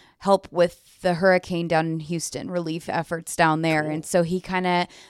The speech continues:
Speaker 1: that's kinda been one of the things that he's been called to do. And Josh actually spent some time at Fort Hood over the summer, um, kind of going through what it's like, um, the,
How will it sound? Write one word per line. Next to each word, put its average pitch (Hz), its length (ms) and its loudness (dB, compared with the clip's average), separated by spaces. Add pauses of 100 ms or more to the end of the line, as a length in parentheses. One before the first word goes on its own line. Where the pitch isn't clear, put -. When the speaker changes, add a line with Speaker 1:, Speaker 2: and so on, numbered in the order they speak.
Speaker 1:
that's 190 100 -10
kinda 202 220 2
been 185 200 2
one 185 140 2
of 185 80 2
the 175 100 -2
things 175 380 0
that 170 120 -2
he's 170 300 -6
been 170 200 -4
called 170 340 -4
to 170 80 -10
do. 170 420 -2 (320)
And 175 240 -4
Josh 202 680 4
actually 180 480 -4
spent 175 420 -4
some 180 160 -8
time 175 420 -2
at 156 140 -4
Fort 180 280 -8
Hood 165 440 0 (420)
over 185 240 -2
the 175 120 2
summer, 170 500 0
um, 170 320 0
kind 175 320 -4
of 165 260 -2 (960)
going 208 380 0
through 196 380 2
what 185 260 4
it's 185 240 -6
like, 180 560 0
um, 175 540 -4
the, 185 160 -4